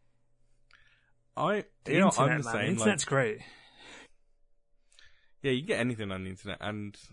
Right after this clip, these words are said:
Speaker 1: I, I've, this, and if this today has proved anything, it's that I was right in how people are gonna think. So when, like, bars and stuff open,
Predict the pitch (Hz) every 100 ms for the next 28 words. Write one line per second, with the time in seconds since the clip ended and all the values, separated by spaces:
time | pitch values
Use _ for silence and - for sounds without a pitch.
0 | - 113 120 - 143 127 127 - 139 139
1 | - - - - 156 151 151 - - 202
2 | - - - 190 214 220 185 170 185 180
3 | 156 104 113 123 135 147 156 - _ _
4 | - 110 - 110 101 - _ - - _
5 | _ 113 110 104 104 107 110 104 107 110
6 | - 107 107 107 104 - 110 120 - -
7 | 107 107 107 104 101 87 - 101 104 107
8 | 110 - 113 110 110 117 123